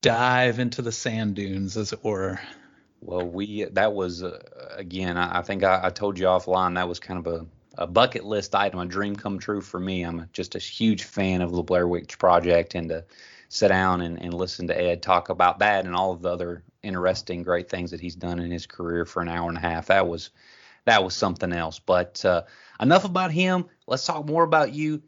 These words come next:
Speaker 2: Tell us about The Sound of Fear. What can audiences expect from it? I know I listed your WordPress address, but is that where you want, prefer audience to go?
Speaker 1: Oh, uh, yeah. Uh, you can also just, uh,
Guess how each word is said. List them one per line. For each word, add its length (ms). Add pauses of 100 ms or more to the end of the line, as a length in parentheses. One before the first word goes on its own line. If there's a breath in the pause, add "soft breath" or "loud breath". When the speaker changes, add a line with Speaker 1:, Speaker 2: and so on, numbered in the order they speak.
(160)
Speaker 2:
Tell 240
us 160
about 400
The 80
Sound 400
of 60
Fear. 300
What 300
can 240
audiences 800
expect 640
from 280
it? 200 (380)
I 80
know 220
I 40
listed 540
your 320
WordPress 580
address, 480
but 340
is 140
that 220
where 180
you 220
want, 420
prefer 480
audience 600 (100)
to 80
go? 300 (640)
Speaker 1:
Oh, 280
uh, 460
yeah. 520
Uh, 280 (160)
you 280
can 240
also 340
just, 480
uh, 220